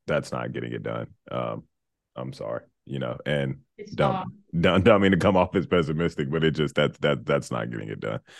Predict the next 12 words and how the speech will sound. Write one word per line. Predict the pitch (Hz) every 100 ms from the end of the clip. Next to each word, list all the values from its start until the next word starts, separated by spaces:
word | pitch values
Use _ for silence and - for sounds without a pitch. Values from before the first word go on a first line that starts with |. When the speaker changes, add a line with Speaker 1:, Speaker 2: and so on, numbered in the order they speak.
| - - -
Speaker 1:
Um, | 76 78 69
so | 98 90 80 - - _ -
what | 147 208
has | 190 147 90
been | 65 85 80 78
one | 80
of | 78 69
your | 58 71 78 78 71
toughest | - 76 71 69
challenges | - 60 60 - 64
in | 58
entrepreneurship? | 53 - 55 50 -